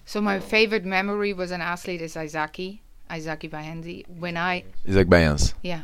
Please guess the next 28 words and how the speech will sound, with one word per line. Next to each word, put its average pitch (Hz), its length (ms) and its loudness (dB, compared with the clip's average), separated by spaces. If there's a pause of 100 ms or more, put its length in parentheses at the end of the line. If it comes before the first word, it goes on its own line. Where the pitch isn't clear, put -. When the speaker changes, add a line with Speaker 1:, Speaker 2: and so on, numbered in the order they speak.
(100)
Speaker 1:
when 175 180 -2
I 190 160 2
met, 208 440 -4
uh, 170 480 -4
when 196 120 2
I 233 120 4
saw 240 340 2
Isaki 170 760 0 (280)
in 180 100 -6
two 226 180 -4
thousand, 196 800 -4 (560)
it - 60 -10
was 202 260 -2
end 240 240 2
of 233 160 -2
two 226 160 -8
thousand 202 460 -4
eleven. 180 400 -2
He 175 100 -6
was 180 200 -6
a 180 40 -6
juvenile, 214 960 0
uh, 170 500 -6
as 170 120 -10
a 175 60 -6
blue 185 260 -2
belt, 208 580 -2
fighting, 190 960 -2